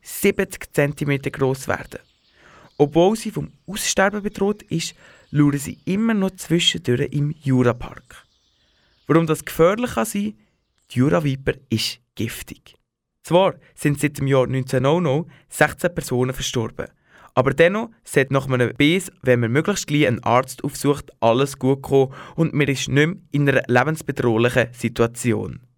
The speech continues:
Außerdem beißt die Juraviper nur, wenn sie in Gefahrensituationen ist oder wenn sie bedrängt wird. Ihre Nahrung besteht nämlich nicht aus Mensch, sondern aus Mäusen oder Eidechsen.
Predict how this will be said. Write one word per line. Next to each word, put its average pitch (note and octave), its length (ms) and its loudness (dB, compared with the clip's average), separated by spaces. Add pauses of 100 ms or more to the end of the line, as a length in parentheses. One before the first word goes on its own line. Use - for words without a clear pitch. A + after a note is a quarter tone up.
(1040)
Außerdem F#3 540 2 (260)
beißt D3+ 280 -2
die C#3+ 40 -2
Juraviper C#3 600 2 (140)
nur, C#3+ 320 2
wenn C3+ 200 2
sie C3 180 -4
in A#2 220 -4
Gefahrensituationen A#2+ 1040 0
ist - 360 -8 (440)
oder F3 300 4
wenn C#3 180 2
sie C3+ 120 -4
bedrängt A#2 600 -4
wird. - 360 -18 (600)
Ihre D3+ 240 6
Nahrung E3+ 380 4 (100)
besteht D#3+ 320 2
nämlich C3+ 320 -2
nicht D3 280 0
aus - 180 -8
Mensch, B2+ 420 0 (240)
sondern C3+ 360 2
aus - 220 -4
Mäusen C#3 480 0 (120)
oder B2+ 280 2
Eidechsen. G#2 680 -2